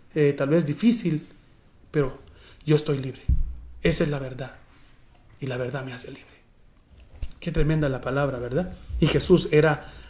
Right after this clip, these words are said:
la verdad. Entonces voy a ir avanzando. Eh, creo que vamos a, vamos a, a leer unos textos nada más.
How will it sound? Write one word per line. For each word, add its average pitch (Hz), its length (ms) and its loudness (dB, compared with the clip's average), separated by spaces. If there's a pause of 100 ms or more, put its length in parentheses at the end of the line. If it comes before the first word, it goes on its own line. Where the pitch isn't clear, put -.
(100)
la 139 140 0
verdad. 131 380 -2 (1000)
Entonces 156 460 2
voy 156 200 2
a 156 60 4
ir 165 100 4
avanzando. 156 640 0 (1700)
Eh, 139 720 -2 (2000)
creo - 200 -4
que - 100 -8
vamos 160 280 0
a, 131 60 -4
vamos 240 340 8
a, 175 460 6
a - 120 -2
leer 170 160 2
unos 190 180 2
textos 185 360 2
nada 156 200 2
más. 156 360 -4